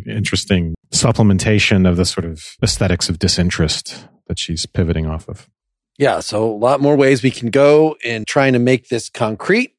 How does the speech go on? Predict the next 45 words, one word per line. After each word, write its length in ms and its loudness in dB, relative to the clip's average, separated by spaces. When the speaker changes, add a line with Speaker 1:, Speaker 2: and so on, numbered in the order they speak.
Speaker 2:
as 120 -6
far 160 2
as 120 0
music 280 2
goes 360 4
and 240 -4
applying 340 0
it 80 -2
to 100 -4
other 160 2
art 220 2
forms 720 0
than 520 -2
the 140 -6
anthropological 640 -2
stuff 540 -2
on 160 -8
the 60 -8
genesis 600 0
of 80 0
artistic 460 0
import 380 2
we 100 -4
didn't 160 -4
really 180 -2
get 160 -2
into 240 -8
from 180 -16
chapter 320 -12
nine. 300 -4
And 60 -10
there's 120 -8
a 40 -4
lot 160 -2
more 160 -2
we 80 -4
can 140 -12
say 160 -8
about 220 -8
chapter 280 -12
ten, 220 -12
The 60 -14
Fabric 340 -14
of 80 -16
Meaning. 480 -6